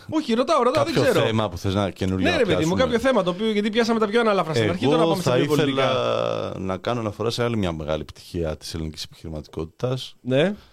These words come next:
Speaker 2: Τον, ε, αυτό, μια τεράστια επιτυχία ενός, ε,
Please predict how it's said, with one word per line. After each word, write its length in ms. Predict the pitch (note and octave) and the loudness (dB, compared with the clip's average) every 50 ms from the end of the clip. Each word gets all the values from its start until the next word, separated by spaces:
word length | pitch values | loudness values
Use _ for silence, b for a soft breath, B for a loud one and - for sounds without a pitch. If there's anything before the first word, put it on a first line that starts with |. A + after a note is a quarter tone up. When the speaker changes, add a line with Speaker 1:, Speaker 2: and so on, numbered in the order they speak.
| b b b _ _ _ | b b b _ _ _
Speaker 2:
Τον, 340 | - E2+ F2 F2 E2+ E2+ E2+ | -4 -2 -2 -2 -2 -4 -4
ε, 360 | E2+ E2+ E2+ E2+ E2+ E2+ E2 | -4 -4 -4 -4 -4 -6 -6
αυτό, 240 | D#2+ D#2 - - F2 F2+ F2 F2 F2 F2 - | -8 -8 -10 -12 -12 -12 -14 -14 -14 -14 -8
μια 200 | G2 G#2 G#2 F#2 _ _ _ _ | -6 -4 -4 -6 _ _ _ _
τεράστια 1000 | - G2 F#2+ F#2+ G#2 G#2+ G2+ - - - - D#2+ D#2+ D#2 D#2 D2+ D#2 D#2+ E2 E2 F2 F#2 F2 E2 E2+ E2+ | -4 -2 0 0 0 -2 -2 -6 -8 -10 -10 -8 -6 -6 -6 -8 -8 -8 -10 -10 -12 -14 -14 -14 -14 -14
επιτυχία 440 | F2+ F2+ F2 F#2 F#2 - - F#2+ F2+ | -14 -14 -14 -14 -10 -6 -4 -4 -2
ενός, 360 | F2+ F2+ F2 E2+ D#2+ - - | -2 -2 -4 -4 -6 -8 -10
ε, 120 | F#2 E2 | -10 -10